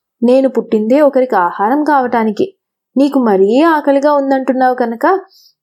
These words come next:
బొచ్చుతో సహా తింటానంటున్నావు, నీకు శ్రమ తప్పిస్తాను. నువ్వలా నోరు తెరుచుకుని నిలబడు, నేను పరిగెత్తుకుంటూ వచ్చి నీ నోట్లో పడిపోతాను" అన్నది గొర్రెపోతు. తోడేలు ఎంతో సంతోషించి నోరు తెరుచుకుని నిలబడింది.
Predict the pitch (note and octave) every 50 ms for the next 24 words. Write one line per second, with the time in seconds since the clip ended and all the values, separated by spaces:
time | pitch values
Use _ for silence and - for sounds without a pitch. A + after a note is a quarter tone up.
0 | _ - - _ - - G3+ G#3+ A3 A3 - B3+ C4 - C4+ B3 A#3 A#3 A3+ G#3
1 | A3 C#4+ E4 D#4+ - C#4+ C4 B3+ - C#4 B3+ B3 A#3+ A3+ A3 G3+ A3+ G#3 G#3 G3
2 | F#3 F#3+ - _ _ _ _ - A3 A3+ A#3+ A#3+ B3+ A#3 - - A3 G#3+ B3 C4
3 | C4+ B3+ B3+ - A#3 A3+ A3+ - G3 E3+ F3 - - _ _ _ _ _ _ _
4 | _ A3 A3 G#3+ A3+ G#3 G#3 A#3 B3+ B3 A3 G3+ G3+ A3+ A3+ C4+ C4+ C4+ - -
5 | - D#4 D4+ D4 C4+ C4 C4 C4+ C4+ C4+ C#4 C#4 _ _ _ _ - A#3+ B3 B3
6 | A#3 A#3+ A3 G3+ G3 G3+ A#3+ A#3+ A#3+ - _ _ - C4+ - C#4 C4+ C#4 C4+ F4
7 | D#4+ C#4 C4 C4 - - B3 A#3+ A#3+ A#3+ A#3+ A#3+ C4 B3+ A#3 G#3 G3 F#3+ G3 B3+
8 | B3+ B3+ A3+ G#3 G3+ - G#3 F#3+ F#3+ F#3+ F#3 F3+ F3+ - _ _ _ _ _ _
9 | _ _ - A3+ G#3+ G#3+ G#3 A3 B3 A#3+ C4 A3+ G3+ G3 - G3 F#3+ F#3+ - -
10 | - - _ _ _ _ _ _ _ A#3 G3+ G3 G3+ G#3+ A3+ A#3 A3+ A3 G#3+ G#3+
11 | A3+ - - G#3+ G3+ F#3+ F#3+ A3+ B3+ B3 - A3+ G#3 G3 F#3+ A3 G3+ - A3+ G#3
12 | G#3 - D#4 E4 D4 B3 A3 G#3 G#3 A3 A3+ A#3+ A3 G#3+ A3 - - D4+ D#4 C#4+
13 | B3 A3+ A3+ A3+ A#3 A3+ G#3+ G3+ F#3+ G3 - -